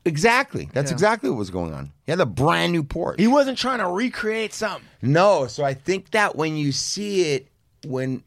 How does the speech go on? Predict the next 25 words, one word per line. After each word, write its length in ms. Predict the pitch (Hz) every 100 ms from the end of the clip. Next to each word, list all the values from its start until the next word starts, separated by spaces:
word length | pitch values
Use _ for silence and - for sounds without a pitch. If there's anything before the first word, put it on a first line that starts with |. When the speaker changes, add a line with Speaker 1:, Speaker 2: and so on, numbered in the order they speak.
| -
Speaker 1:
the 120 | 117
people 480 | - - 190 202 214
that 180 | 196 165
are 100 | 139
trying 400 | - 143 147 143
to 80 | 120
recreate 720 | 131 139 - 131 123 156 143
it 60 |
are 100 | 113
trying 280 | 101 135 127
to 60 | 107
recreate 520 | 110 131 - 127 131
it 80 | 131
from 180 | 120 101
a 60 |
position 480 | 90 101 92 120 123
that 140 | 92 107
they 120 | 131
really 280 | 143 143 123
didn't 180 | 117
understand 600 | 80 98 92 85 - 87 95
anyways. 240 | 92 73 - -
So 160 | - 160
it's 120 | 147
like, 260 | 185 156